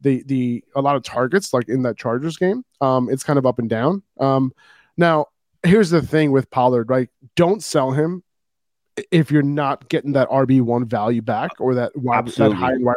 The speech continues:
Speaker 1: receiver two value back, because the name value is so big that you'll be selling him short, number one. And number two,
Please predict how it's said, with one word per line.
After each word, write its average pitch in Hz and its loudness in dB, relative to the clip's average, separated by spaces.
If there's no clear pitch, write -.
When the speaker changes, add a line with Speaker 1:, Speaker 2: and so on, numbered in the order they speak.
Speaker 1:
receiver - -20
two 139 2
value 113 -2
back, 107 -6
because 147 2
the 139 2
name 156 4
value 151 4
is 127 -2
so 147 2
big 143 0
that 143 0
you'll 135 0
be 131 -2
selling 127 -2
him 127 -4
short, 151 2
number 139 0
one. 156 0
And 156 2
number 151 2
two, 240 4